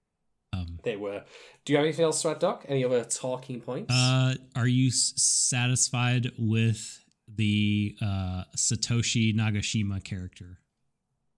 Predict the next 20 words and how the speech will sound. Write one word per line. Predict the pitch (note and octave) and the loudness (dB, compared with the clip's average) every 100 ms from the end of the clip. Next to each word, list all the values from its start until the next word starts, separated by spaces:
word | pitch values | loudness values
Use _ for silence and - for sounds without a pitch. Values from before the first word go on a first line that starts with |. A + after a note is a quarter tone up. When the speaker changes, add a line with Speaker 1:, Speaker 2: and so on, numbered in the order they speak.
| _ F#2 | _ -10
Speaker 1:
And, | F2 F2+ F2 - _ _ _ _ _ _ _ _ _ _ _ _ _ _ - | -8 -10 -14 -20 _ _ _ _ _ _ _ _ _ _ _ _ _ _ -8
w-, | G#2+ C3+ D3 - - | -8 -10 -20 -16 -4
you | A#2+ | -2
know, | G2+ F#2 F#2 - _ _ _ - | -2 -4 -8 -12 _ _ _ -4
introduced | C3 C#3 B2 B2 - | -2 0 2 2 2
relatively | A2+ A#2 A#2 A#2+ A2 G#2 | 0 0 0 0 0 0
late. | G2+ G2+ G2+ - _ _ _ _ _ _ _ _ _ - | 0 -2 -4 -10 _ _ _ _ _ _ _ _ _ 0
Do | |
you, | A#2+ A#2+ | 0 0
do | A2+ A2+ | 2 2
you | A2+ | 4
remember | A2+ A#2+ | 4 2
who | A2+ A2+ | 2 2
this | A2+ B2 | 0 0
is? | B2 C3 - - _ _ _ _ _ _ _ _ _ _ _ C3+ | -2 -2 -4 -8 _ _ _ _ _ _ _ _ _ _ _ -6
Speaker 2:
Remind | C3 B2+ A#2+ | -4 -2 0
Speaker 1:
The | A#2+ | 0
Speaker 2:
me. | A2 | 0
Speaker 1:
giraffe. | A2 A2 G#2 E2+ - - _ _ _ _ _ | 0 0 0 -4 -10 -20 _ _ _ _ _
<laughs> | - | -8